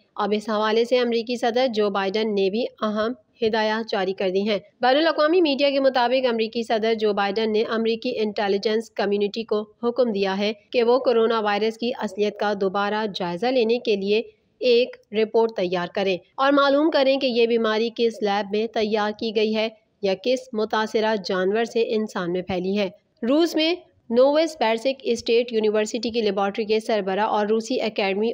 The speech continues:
of Sciences के रुकन सेर्गेई नेत्सोव ने बताया कि आलमी सतह पर कोरोना वबाई वायरस की असल हकीकत का पता लगाने में दो साल लग सकते हैं। सेर्गेई नेत्सोव का कहना है कि मुझे लगता है कि इसमें दिनों या महीनों के बजाय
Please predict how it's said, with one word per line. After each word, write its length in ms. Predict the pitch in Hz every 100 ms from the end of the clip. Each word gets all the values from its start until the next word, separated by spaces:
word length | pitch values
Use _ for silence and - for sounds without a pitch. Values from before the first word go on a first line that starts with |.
| -
of 220 | 190 185
Sciences 520 | - 233 214 214 254 254
के 180 | 226 220
रुकन 380 | 202 202 180 175 _ _
सेर्गेई 480 | - 277 262 254 277
नेत्सोव 560 | 294 214 202 208 226 233
ने 80 | 254
बताया 400 | 220 214 208 214
कि 100 | 233 233
आलमी 340 | 202 190 202 214
सतह 300 | 208 190 220
पर 220 | 226 233 233
कोरोना 400 | 226 214 220 233
वबाई 400 | 202 185 190 214
वायरस 400 | 202 190 190 220
की 140 | - 254 -
असल 320 | 262 269 269 254
हकीकत 520 | 233 - 247 - 285 277
का 120 | 180 _ -
पता 220 | 277 269
लगाने 380 | 285 285 269 269
में 180 | 277 294
दो 140 | 220 202
साल 280 | 202 202 220
लग 140 | 214 196
सकते 340 | 190 - 196
हैं। 180 | 208 185 - -
सेर्गेई 460 | - 285 277 349
नेत्सोव 420 | 330 277 269 277 277
का 80 | 277
कहना 240 | 277 247 240
है 120 | 269
कि 120 | 277
मुझे 280 | 254 226 262
लगता 260 | 254 233 240
है 160 | 247 262
कि 100 | 262 233
इसमें 360 | 240 240 233 214
दिनों 280 | 208 214
या 160 | 226 226
महीनों 380 | 220 208 220 226
के 120 | 226
बजाय 400 | 202 196 196 214